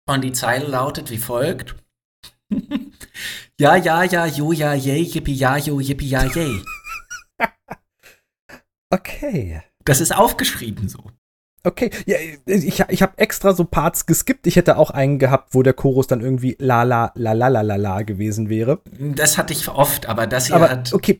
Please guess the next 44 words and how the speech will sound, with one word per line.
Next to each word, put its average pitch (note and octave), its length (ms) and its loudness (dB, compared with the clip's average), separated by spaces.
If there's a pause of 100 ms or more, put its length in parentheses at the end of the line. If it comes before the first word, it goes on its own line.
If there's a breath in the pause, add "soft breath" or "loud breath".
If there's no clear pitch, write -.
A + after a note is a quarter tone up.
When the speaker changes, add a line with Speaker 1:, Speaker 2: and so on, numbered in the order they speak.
(120)
Speaker 2:
der, F3 100 2
der, - 280 4
der G3 180 4
ist - 120 -2
schön, C3 400 4
der E3+ 100 0
ist G3 100 -6
schön. C#3 180 0
Mein, F3+ 180 4
Speaker 1:
Okay. A3+ 100 0
Speaker 2:
mein G3 200 4
Sinnloser G3 560 4
ist - 320 -8
wenigstens D#3 420 -2
mit D3+ 120 -4
Text, - 340 -8
aber C3+ 120 -2
er B2+ 60 -2
ist - 120 -10
genauso C#3 440 -2
sinnlos. D#3 680 0 (340)
Er B2+ 160 0
ist - 400 -6 (320)
aus B2+ 200 -4
dem B2+ 300 -4 (220)
Lied B2 400 -4
Incomplete. E3+ 760 -4
Es - 100 -14
ist - 160 -14
die A#2+ 80 -4
erste A2+ 320 -6
Zeile. A#2 440 -4
Da A2 180 -4
wollten B2+ 280 -2
sie B2+ 100 -4
irgendwas E3+ 460 2
Bedeutungsschwangeres. B2+ 1400 -4
Das - 140 -14
ist - 100 -16
eine C#3 140 -4
Ballade, B2 560 -4
die A2+ 140 -12
ist B2+ 160 -10
herzzerreißend. B2 1000 -6